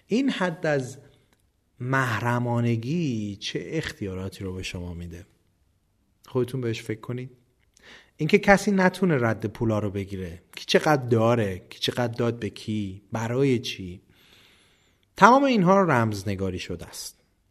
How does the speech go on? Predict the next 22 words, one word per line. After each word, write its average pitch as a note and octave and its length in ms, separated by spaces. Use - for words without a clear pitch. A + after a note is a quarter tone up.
اصلاً A#3 440
همین F#3+ 640
ویژگی G#2 720
رمز G2+ 420
ارزها G2+ 380
بوده A2+ 200
که G#2 100
در G#2 160
ابتدا D3+ 500
کمک C#3 600
به F#3 80
پا B2 320
گرفتنش G#2+ 600
کرده. D#2+ 320
خیلی G3+ 300
از F#3 180
گروه‌ها D3 440
هستن F3+ 340
که F3+ 200
نیاز D3+ 400
دارن D#3+ 260
که D#3+ 420